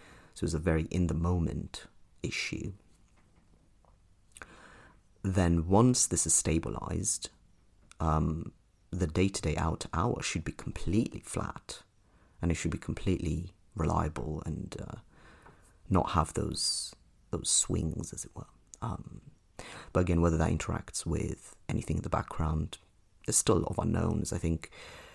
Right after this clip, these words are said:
really the only, the only thing that matters is, is just how you feel. At the end of the day, you know, you can, you can fixate on the numbers and the data and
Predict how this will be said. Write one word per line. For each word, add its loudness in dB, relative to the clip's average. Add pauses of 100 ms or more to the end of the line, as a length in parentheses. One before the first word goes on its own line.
(1200)
really 8
the 6
only, 6 (180)
the 2
only 4
thing 0
that 0
matters -2
is, -2
is -4
just -2
how -2
you -6
feel. -6 (560)
At 0
the 6
end 6
of -2
the -2
day, -2
you 0
know, 0
you -2
can, -4 (1700)
you -2
can -2
fixate 0
on 4
the 2
numbers 4
and 2
the -6
data -4
and -2